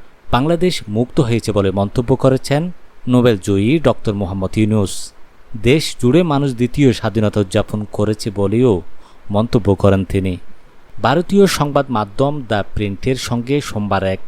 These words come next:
আলাপচারিতায় এসব কথা বলেন ডক্টর ইউনূস। এর কিছুক্ষণ আগে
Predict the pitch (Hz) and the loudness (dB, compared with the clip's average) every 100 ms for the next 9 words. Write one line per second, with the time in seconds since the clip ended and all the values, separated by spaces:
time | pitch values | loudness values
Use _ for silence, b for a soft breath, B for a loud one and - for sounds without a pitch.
0 | - - 107 120 - 101 92 90 110 170 | -8 -6 -2 -2 -2 -4 -4 0 0 0
1 | - b b - 120 143 127 104 98 92 | -6 b b -8 -4 -4 -2 -4 -2 0
2 | 95 151 190 B B - 117 110 - 101 | 2 2 0 B B -4 -2 -2 0 -4
3 | - 113 101 107 110 101 - - - - | -2 -4 0 0 0 0 -6 -12 -18 -20
4 | - - 160 175 - 160 202 - 208 - | -20 -2 0 0 -2 -2 -2 0 0 2
5 | 117 127 | 0 0